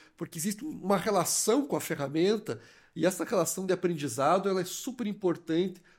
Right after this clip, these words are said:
pra te dar uma vantagem competitiva ali na frente. Agora, o que que você pode fazer com isso hoje? Desde revisão de texto, desde insights pra ideias de artigo, insights pra ideias de marketing,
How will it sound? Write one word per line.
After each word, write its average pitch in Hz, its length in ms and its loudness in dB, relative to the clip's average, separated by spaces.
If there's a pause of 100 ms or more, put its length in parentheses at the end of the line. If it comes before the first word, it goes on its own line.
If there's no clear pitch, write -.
pra 208 100 -10
te 208 100 -18
dar 190 120 -4
uma 190 120 -6
vantagem 175 460 -4
competitiva 160 480 -8
ali 143 100 -6
na 139 100 -4
frente. - 360 -12 (380)
Agora, 135 280 -4
o - 40 -16
que - 80 -20
que - 80 -12
você 196 80 -6
pode 165 260 2
fazer 151 240 -2
com 151 160 -8
isso 143 300 -4
hoje? 135 280 -2 (400)
Desde 254 320 -2
revisão 156 460 -2
de 147 100 -4
texto, 160 600 -6 (580)
desde 180 1080 4 (480)
insights 165 540 0
pra 160 160 -6
ideias 151 300 -4
de 143 140 -8
artigo, 139 540 -10
insights 120 340 -12
pra 139 100 -12
ideias 131 220 -6
de 147 60 -12
marketing, 135 500 -8